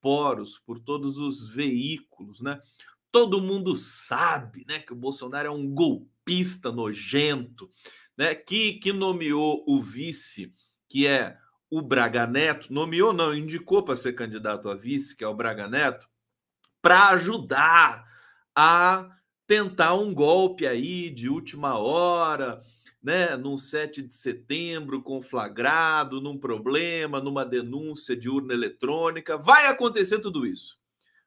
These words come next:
Vai acontecer tudo isso. Pode escrever. O detalhe é que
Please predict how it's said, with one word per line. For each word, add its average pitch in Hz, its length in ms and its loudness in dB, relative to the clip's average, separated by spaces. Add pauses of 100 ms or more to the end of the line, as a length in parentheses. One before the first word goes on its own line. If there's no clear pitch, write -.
Vai 214 240 6
acontecer 185 460 -2
tudo 156 240 -6
isso. - 240 -12 (100)
Pode 233 280 8
escrever. 123 540 -4 (720)
O 277 120 0
detalhe 220 640 4
é 202 120 0
que 185 480 -6